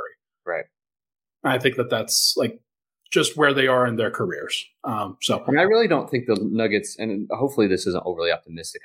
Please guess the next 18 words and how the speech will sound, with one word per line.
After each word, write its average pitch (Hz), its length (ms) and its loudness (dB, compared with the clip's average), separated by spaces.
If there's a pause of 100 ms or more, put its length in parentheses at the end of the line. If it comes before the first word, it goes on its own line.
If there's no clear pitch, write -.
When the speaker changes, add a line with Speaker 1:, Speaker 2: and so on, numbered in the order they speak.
Speaker 1:
I - 20 -2
don't 143 200 -2
think 123 180 -4
the 104 80 0
Nuggets 98 400 -2 (100)
really 101 520 0 (640)
have - 300 -2
too - 180 -4
many 107 160 0
struggles 98 460 0
with 90 160 0
either 80 180 -2
team. 104 320 -2 (160)
That's 117 160 0
not 135 140 2
to 107 80 -2
take 104 240 0
any, 90 260 -4